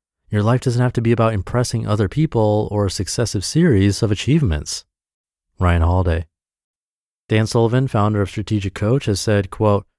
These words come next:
"Wherever you are, make sure you're there,"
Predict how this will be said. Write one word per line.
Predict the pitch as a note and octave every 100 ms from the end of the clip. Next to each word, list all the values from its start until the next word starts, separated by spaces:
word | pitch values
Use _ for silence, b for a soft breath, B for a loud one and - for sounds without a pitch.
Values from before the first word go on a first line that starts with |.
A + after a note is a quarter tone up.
| _ _
"Wherever | - E2+ F#2+ G#2
you | G2 F#2
are, | F#2 B2+ D#3 _ _ _
make | - G2+
sure | - - C#3+ A2+
you're | G2 F2+ G#2
there," | F2 D#2 F2 A#2 F#2+ D2+